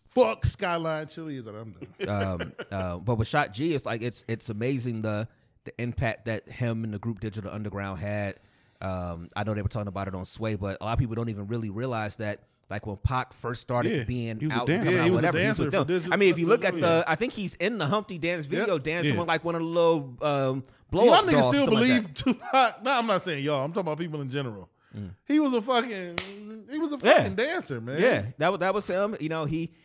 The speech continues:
Speaker 2: he got that. It was, I think the first verse we heard from him, I think, uh, unless it might have been, like, you know, demo stuff, but it's like the first verse that we know that was,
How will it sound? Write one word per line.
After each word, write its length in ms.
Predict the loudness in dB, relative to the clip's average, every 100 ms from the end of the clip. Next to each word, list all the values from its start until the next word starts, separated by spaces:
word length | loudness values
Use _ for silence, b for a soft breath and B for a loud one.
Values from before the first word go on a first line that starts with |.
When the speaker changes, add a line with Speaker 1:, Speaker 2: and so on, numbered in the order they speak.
| b
Speaker 2:
he 100 | -6
got 300 | -2 -2 0
that. 180 | 0 -2
It 60 | -2
was, 100 | -4 -2
I 100 | -4
think 260 | -4 -4
the 80 | -4
first 480 | -6 -4 -2 -2 0
verse 260 | -2 -2 -2
we 100 | -2
heard 220 | 0 -2
from 180 | -2 -4
him, 100 | -4
I 80 |
think, 220 | -4 -4 -4
uh, 80 | -4
unless 280 | -4 -6 -6
it 60 | -6
might 140 | -6
have 60 | -6
been, 100 | -6
like, 180 | -6 -6
you 60 |
know, 120 | -8
demo 320 | -6 -4 -4 -6
stuff, 240 | -4 -2
but 60 | -2
it's 80 |
like 100 | -4
the 60 | -6
first 200 | -4 -2
verse 140 | -2 -2
that 120 | -2
we 100 | -2
know 180 | -2 0
that 120 | -2
was, 160 | -4